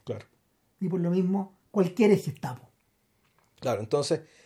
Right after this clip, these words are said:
Speaker 1: el, el, el argumento que daban respecto a si las personas son libres o no son libres, no, la verdad, claro, son libres, nominalmente libres.
Speaker 2: Pero hasta ahí no va a llegar la libertad, pues.
Speaker 1: Pero, por una parte,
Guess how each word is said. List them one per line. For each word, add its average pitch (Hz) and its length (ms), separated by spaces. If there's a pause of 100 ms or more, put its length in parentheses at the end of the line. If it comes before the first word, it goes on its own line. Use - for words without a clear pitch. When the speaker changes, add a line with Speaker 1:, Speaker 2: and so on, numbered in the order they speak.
(140)
Speaker 1:
el, 120 200
el, 127 200
el 131 100
argumento 135 440
que 156 80
daban 151 180
respecto 156 340
a 123 40
si - 100
las 123 80
personas 156 400
son 170 280
libres 180 300
o 147 60
no 143 80
son 185 160
libres, 208 340
no, 196 140
la 104 160
verdad, 123 340
claro, 147 320
son 156 400
libres, 180 220
nominalmente 156 480
libres. 135 320 (480)
Speaker 2:
Pero 160 140
hasta - 180
ahí 180 160
no 269 100
va 294 60
a 285 40
llegar 302 200
la 294 80
libertad, 294 340
pues. 139 80
Speaker 1:
Pero, 180 380
por 139 120
una 180 140
parte, 135 400